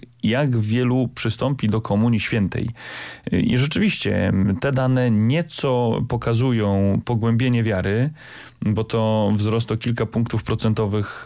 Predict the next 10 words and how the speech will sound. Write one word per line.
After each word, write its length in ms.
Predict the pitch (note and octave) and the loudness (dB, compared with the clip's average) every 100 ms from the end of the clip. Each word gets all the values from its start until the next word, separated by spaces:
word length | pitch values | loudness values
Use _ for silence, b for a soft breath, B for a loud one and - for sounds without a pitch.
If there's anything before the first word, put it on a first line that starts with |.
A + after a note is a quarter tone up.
| G2+ F#2+ | -2 -2
wśród 340 | - G#2 G#2 | -2 -2 -2
tych, 160 | - A#2 | -2 -4
którzy 340 | - A2 G#2 | -2 -2 0
decydują 520 | F#2+ A2 - A2+ A2+ A2 | 0 -2 -2 0 2 2
się 140 | G#2+ | 2
na 280 | G#2 G2+ F#2+ | 2 2 0
świadome 420 | - G#2 A2+ A2 | -2 0 2 0
przystępowanie 640 | - A2 G#2+ G#2 G#2+ G#2+ | 0 -2 0 0 2 2
do 100 | G2+ | 0
komunii, 540 | G2+ G#2+ F#2+ F#2 A2+ | 0 0 2 2 2